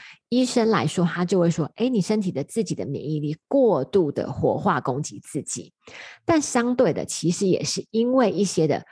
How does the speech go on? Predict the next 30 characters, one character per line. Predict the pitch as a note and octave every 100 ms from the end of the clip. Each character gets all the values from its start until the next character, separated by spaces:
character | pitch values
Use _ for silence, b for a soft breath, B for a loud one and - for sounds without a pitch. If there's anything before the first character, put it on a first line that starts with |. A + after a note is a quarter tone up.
| b
外 | C4+ A#3 E3
在 | G3+ D#3
因 | D#3+ D#3+
子 | - - -
造 | B3+ F3
成 | D3+ E3 -
的， | C#3+ - B B B
他 | - A#3+
的 | G3
身 | - F3 F#3
体 | - G2+
的 | F#2 -
免 | D3+
疫 | D#3+
力 |
会 | E3
攻 | E3 A3
击 | D#3+
自 | -
己 | C#3+
的 | -
身 | - -
体， | -
因 | F3+
为 |
他 | G3 G3+ -
辨 | C#4+ A3
识 | - A3
到 | A#3 G3
了， | D3 -